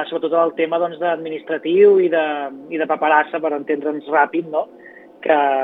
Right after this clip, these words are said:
que han de fer moltes d'aquestes persones que això, no?, tenen una, una, un d'allò familiar i que,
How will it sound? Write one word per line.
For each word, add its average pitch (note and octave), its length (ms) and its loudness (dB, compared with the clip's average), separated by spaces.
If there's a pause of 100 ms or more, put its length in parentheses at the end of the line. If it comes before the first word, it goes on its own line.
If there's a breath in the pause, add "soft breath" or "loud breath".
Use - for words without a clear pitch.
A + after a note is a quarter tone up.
(160)
que D#3+ 80 4
han E3 80 2
de E3 80 6
fer E3+ 160 4
moltes E3 220 2
d'aquestes E3 260 0
persones F3 320 -4
que E3+ 140 0
això, E3+ 180 0
no?, F3 120 -2
tenen D#3+ 200 -4
una, E3 160 -2
una, E3+ 280 -2 (360)
un F3 160 -8
d'allò F3 160 6
familiar F3 540 6 (680 loud breath)
i F3+ 120 4
que, F#3 120 6